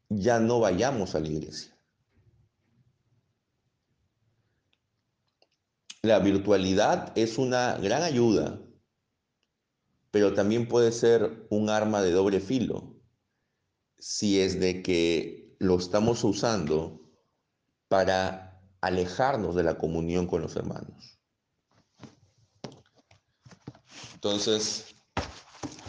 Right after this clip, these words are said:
hermanos, les invito a la reflexión acerca de este cuarto mandamiento.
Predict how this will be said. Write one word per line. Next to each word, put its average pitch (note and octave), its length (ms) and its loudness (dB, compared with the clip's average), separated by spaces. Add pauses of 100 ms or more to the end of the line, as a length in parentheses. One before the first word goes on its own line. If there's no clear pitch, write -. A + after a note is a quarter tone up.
(880)
hermanos, B2 640 -4 (1120)
les G2+ 320 0
invito D3 460 2
a D3 60 4
la C3+ 100 2
reflexión A2 1040 -2
acerca G2 480 0
de F#2+ 80 0
este F#2+ 180 -4
cuarto G2 300 0
mandamiento. E2+ 760 -4